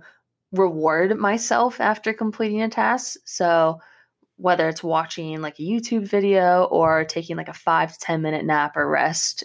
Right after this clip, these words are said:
it makes a big difference and acts as a reset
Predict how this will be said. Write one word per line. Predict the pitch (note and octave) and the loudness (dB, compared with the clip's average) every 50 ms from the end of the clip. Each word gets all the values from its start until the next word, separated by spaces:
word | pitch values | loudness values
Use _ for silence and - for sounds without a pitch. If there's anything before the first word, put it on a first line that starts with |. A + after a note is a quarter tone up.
| - _ | -8 _
it | - D3+ D3 - | -2 -2 0 0
makes | D#3+ D#3+ D#3 D3+ - - F3 | 0 -2 -2 -2 -2 -2 -2
a | D#3+ | -2
big | D#3 - D3+ D#3 D3+ - | 0 0 -2 -2 0 0
difference | - D3+ D3 - - C#3+ D3 D3+ D#3 - - - - | 0 0 0 0 -2 -2 -2 -2 -4 -6 -8 -8 -4
and | - D#3 D3+ D3 D3 D3 C#3+ - _ _ _ _ _ _ _ _ _ | -4 -4 -4 -4 -6 -8 -10 -12 _ _ _ _ _ _ _ _ _
acts | D#3 D3+ D3 - - - | -4 -4 -4 -4 -2 0
as | D#3+ D#3 D#3 | 0 0 0
a | D3 C#3+ | -2 -4
reset | D3+ D3+ D3+ D#3 D#3 - - E3 C#3+ C#3+ - | -4 -4 -4 -4 -4 -2 0 2 2 0 0